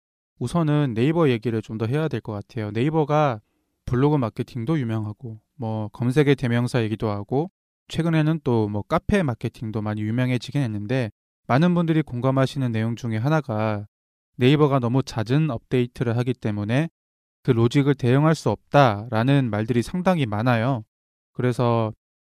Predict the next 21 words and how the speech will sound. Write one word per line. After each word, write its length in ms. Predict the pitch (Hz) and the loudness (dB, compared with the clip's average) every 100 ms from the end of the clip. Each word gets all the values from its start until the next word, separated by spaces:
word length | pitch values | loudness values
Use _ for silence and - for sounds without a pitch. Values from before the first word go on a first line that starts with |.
| _ | _
제 160 | - 143 | 0 0
주변에 640 | - 139 180 175 160 117 | 2 4 4 4 2 2
이제 240 | 104 110 107 | 0 -4 -2
거래처들, 600 | 127 127 - 123 127 165 _ _ _ _ | 0 0 0 -4 -4 -6 _ _ _ _
또 80 | - | -14
특히나 580 | - - - 185 170 151 | -14 -8 -2 2 4 4
뭐 140 | 120 110 | 2 -2
블로그 320 | 120 147 151 | 2 2 4
마케팅을 500 | 127 - - 123 117 | 0 -2 -4 -2 -2
하시는 340 | 117 123 123 | -2 -2 -4
분들이나 680 | 113 107 113 104 107 123 101 _ _ _ - | -4 -4 -4 -2 0 -2 -2 _ _ _ -20
스토어팜을 540 | - 196 180 160 147 | 0 2 2 2 2
운영하시는 800 | 123 110 123 120 117 - 113 110 | 2 0 -2 -2 -4 -4 -6 -6
그 180 | - 107 | -8 -8
소상공인 580 | - 170 202 196 165 135 | -6 -2 0 0 0 0
분들을 880 | 117 107 110 107 104 107 104 101 113 | -4 -4 -2 0 -2 -2 -2 -4 -10
보면 600 | - 107 104 107 117 101 - _ _ _ _ _ | -6 -4 -2 -2 -2 -6 -14 _ _ _ _ _
로직을 460 | 123 143 190 185 175 | 0 2 2 2 2
대응하기가 500 | 123 123 123 117 107 | -2 -2 -4 -4 -4
너무 240 | 104 107 101 | -4 -2 -2
어렵다. 800 | 120 - - 104 101 107 101 | -4 -6 -6 -4 -4 -4 -4